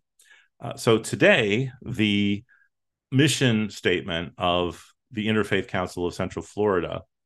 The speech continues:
begins with the words, "To embrace irreconcilable differences and cultivate shared values to reveal our best selves as individuals and a community." Uh, but I, I, I really do believe that the very first thing we have to do,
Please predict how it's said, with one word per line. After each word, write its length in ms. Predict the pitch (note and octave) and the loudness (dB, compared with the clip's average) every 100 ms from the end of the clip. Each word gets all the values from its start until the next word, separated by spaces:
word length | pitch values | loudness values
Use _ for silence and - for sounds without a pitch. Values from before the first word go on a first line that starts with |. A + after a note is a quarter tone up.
| - | -4
begins 440 | G#2+ G2 D3 C#3+ | 0 2 2 2
with 180 | B2+ A#2+ | -2 0
the 80 | A2+ | 0
words, 440 | G2+ G#2 G2+ - | 4 4 4 0
"To 220 | - A#2 G#2 | -4 -2 0
embrace 600 | G2+ F2+ G2+ A2+ A2+ - | -2 2 2 2 0 -6
irreconcilable 1000 | - G#2 G2 G2 F2+ F#2 F2+ F2+ F2+ F2 | -2 2 0 -2 -4 -2 0 -2 -2 -4
differences 640 | F#2 E2+ E2 - - - _ _ _ _ _ _ _ _ - | -4 -8 -12 -12 -14 -18 _ _ _ _ _ _ _ _ -2
and 560 | D#3 C#3 F#2+ G2 C#3+ C3+ _ _ _ _ _ _ _ _ | 2 4 4 2 0 -6 _ _ _ _ _ _ _ _
cultivate 720 | - A#2 A2+ G2 G2+ G2 F#2 _ _ - | -2 0 0 0 2 0 -2 _ _ -16
shared 420 | - A2 G2 F2 | -2 2 2 2
values 640 | F#2 F2 E2 G1+ - - - _ | 0 0 -2 -6 -10 -12 -20 _
to 100 | - | -8
reveal 340 | F2+ F2 G2+ F#2+ | -6 -2 0 2
our 120 | F#2 | 0
best 300 | F2 G2+ - | 2 0 0
selves 500 | G2 E2 D#2 D#2+ - _ _ - | 0 2 0 -4 -12 _ _ -8
as 140 | F2 | -4
individuals 800 | F#2 F2 E2+ F#2 F#2+ F2 F2 E2 | -2 -2 -4 -4 -2 -2 -2 -4
and 180 | G2 D#2+ | -10 -10
a 60 | D#2 | -10
community." 580 | E2+ D2+ D2 C2 - _ _ _ _ _ | -12 -12 -12 -14 -20 _ _ _ _ _
Uh, 260 | - - - | -12 -10 -12
but 200 | - F#2+ | -4 0
I, 220 | F#2+ F#2 - | 2 0 0
I, 280 | F#2+ F#2+ - | 0 0 0
I 80 | G#2 | 0
really 360 | G#2 B2+ B2 | 4 6 6
do 220 | G#2+ G#2+ G#2 | 4 2 0
believe 520 | F#2+ G#2 A2 E2+ D2 | 0 0 0 -2 -4
that 120 | E2+ | -4
the 80 | F2+ | 0
very 260 | F2+ G2+ | 4 4
first 320 | F#2+ G2+ F2+ - | 4 0 -2 -2
thing 160 | F#2+ | -4
we 140 | E2+ F2 | -4 -4
have 240 | F2+ F2 | -4 -6
to 80 | E2 | -4
do, 400 | F#2+ F2+ D2+ | 0 0 -2